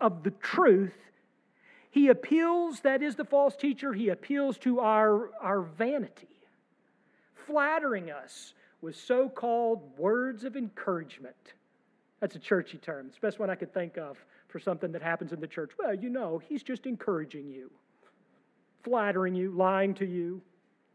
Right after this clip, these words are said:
You should be encouraged." No, you should run for the hills, right? Because here's what Paul warned Timothy.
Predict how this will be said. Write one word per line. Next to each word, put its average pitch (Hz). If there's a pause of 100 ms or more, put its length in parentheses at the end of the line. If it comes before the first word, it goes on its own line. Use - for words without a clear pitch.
(180)
You 294
should 185
be 202
encouraged." 202 (760)
No, 311 (340)
you 349
should 330
run 339
for 339
the 262
hills, 359 (300)
right? 330 (380)
Because 294
here's 349
what 339
Paul 302
warned 277
Timothy. 294